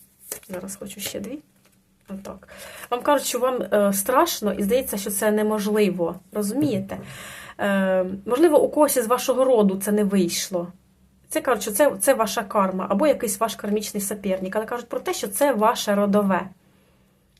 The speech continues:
Розумієте? Або людина біля вас, е, кармічна якась, яка вас змусила піти в цю трансформацію і прокинутися. Розумієте? Людина-оборотінь. Або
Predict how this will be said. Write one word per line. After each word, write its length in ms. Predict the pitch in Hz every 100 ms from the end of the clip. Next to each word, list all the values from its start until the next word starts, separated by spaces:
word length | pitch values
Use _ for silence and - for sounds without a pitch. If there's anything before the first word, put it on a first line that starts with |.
| _
Розумієте? 580 | 214 311 370 240 - 190 - - -
Або 220 | - 202 269
людина 340 | 285 415 392
біля 220 | 233 226
вас, 320 | 196 190 -
е, 360 | - 196 190 190 -
кармічна 580 | 214 226 220 196 -
якась, 400 | 175 175 185 -
яка 180 | 202 208
вас 300 | 202 196 - - - - -
змусила 460 | 202 214 202 202 196
піти 220 | 196 214
в 40 |
цю 120 | 202
трансформацію 760 | - 202 - 220 277 415 - 208
і 60 | 202
прокинутися. 920 | 220 208 220 190 190 190 - 180 175 - - - - - -
Розумієте? 580 | 202 208 277 277 196 - 202
Людина-оборотінь. 1080 | 208 277 - 190 185 175 175 175 180 175 -
Або 540 | 269 220 233 208 190